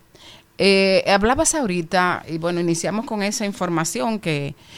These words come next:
que ya, eh, Charlie la había celebrado desde el inicio del programa cuando te anunció esa participación junto con Farruko en, en Suecia.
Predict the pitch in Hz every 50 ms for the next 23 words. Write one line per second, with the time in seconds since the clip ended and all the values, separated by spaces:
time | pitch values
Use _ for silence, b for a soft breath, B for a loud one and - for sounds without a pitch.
0 | B B B - 143 147 143 151 151 156 160 170 180 180 170 156 139 127 - -
1 | 156 151 143 139 139 139 139 - - 147 160 170 175 175 175 170 165 156 156 165
2 | 170 175 175 170 165 156 139 131 127 120 - - _ - - - - 208 196 180
3 | 180 165 175 208 247 233 180 170 165 160 160 151 156 156 156 156 156 151 160 175
4 | 170 - - 190 180 175 175 170 - 196 196 185 175 151 170 185 175 160 143 156
5 | 156 156 170 170 190 214 202 - - 180 175 175 180 B B B B B B B
6 | B - 147 196 214 - 269 254 262 254 226 220 - 214 196 175 208 - 190 190
7 | 185 - 208 214 208 220 220 208 202 185 - 185 180 - - 160 165 160 160 156
8 | 160 - 254 294 302 _ _ _ _ _ - - 165 170 170 170 160 156 151 -
9 | - 160 170 160 - 160 147 151 - - -